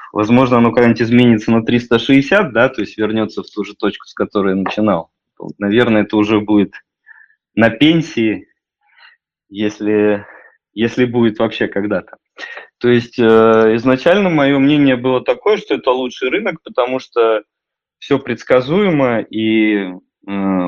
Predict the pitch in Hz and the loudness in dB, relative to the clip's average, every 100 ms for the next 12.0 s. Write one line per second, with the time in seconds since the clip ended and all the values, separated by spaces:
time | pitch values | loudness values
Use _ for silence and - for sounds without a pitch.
0 | - 107 117 113 - - - 117 113 120 | -4 0 0 0 -4 -20 -8 -6 0 2
1 | 107 104 101 - - - - _ _ 95 | 2 2 2 0 -10 -20 -20 _ _ -12
2 | 95 95 107 113 117 139 - 247 - 160 | -10 -10 -10 -10 -8 -8 -4 -4 -2 0
3 | 131 131 143 131 120 123 127 - 101 120 | 0 2 2 2 2 2 0 -2 -6 -4
4 | 107 127 123 110 104 - 110 107 110 123 | 0 0 0 -2 -4 -4 -2 -2 -2 -4
5 | 180 233 170 151 - _ _ - - _ | -4 -4 -4 -6 -8 _ _ -20 -20 _
6 | _ _ _ 104 104 98 92 95 113 117 | _ _ _ -10 -6 -6 -6 -6 -4 0
7 | 156 156 127 113 - - - 110 104 _ | 2 4 4 2 -4 -20 -20 -20 -20 _
8 | 120 156 147 - - 110 131 156 135 135 | 2 2 2 -6 -20 -6 2 4 4 4
9 | 127 120 107 104 98 90 - - 87 110 | 2 0 -2 -4 -8 -12 -16 -16 -12 -6
10 | - - - - 127 107 107 117 160 190 | -4 -4 -6 -2 -2 -2 -2 0 0 0
11 | 143 139 120 113 117 117 104 92 - - | -2 -4 -4 -2 -2 -4 -4 -10 -12 -20